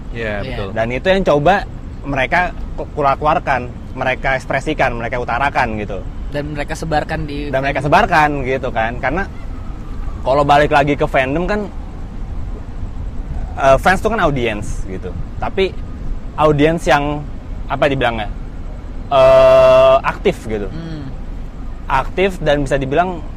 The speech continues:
Speaker 3: eh, kayak embedded gitu. Ter-, ter-, dia melekat gitu.
Speaker 2: Nempel, iya, iya.
Speaker 3: Jadi ketika ada, eh, sesuatu atau hal-hal yang menurut mereka,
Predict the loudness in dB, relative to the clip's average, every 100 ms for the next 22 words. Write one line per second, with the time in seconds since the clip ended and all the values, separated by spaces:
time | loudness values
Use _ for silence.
0 | -4 2 6 6 6 4 2 -2 -2 0
1 | -2 -4 -4 -2 0 0 0 -4 -6 -6
2 | -4 -4 -2 -2 -2 0 2 2 0 -2
3 | -4 -4 -8 -6 -6 -6 -8 -8 -6 0
4 | 2 2 0 0 2 4 4 4 -4 -8
5 | -8 -8 -10 -12 -2 4 6 6 6 6
6 | 4 2 -2 -8 -8 -2 2 2 2 0
7 | 0 0 0 0 0 2 2 2 2 2
8 | 0 0 -2 0 0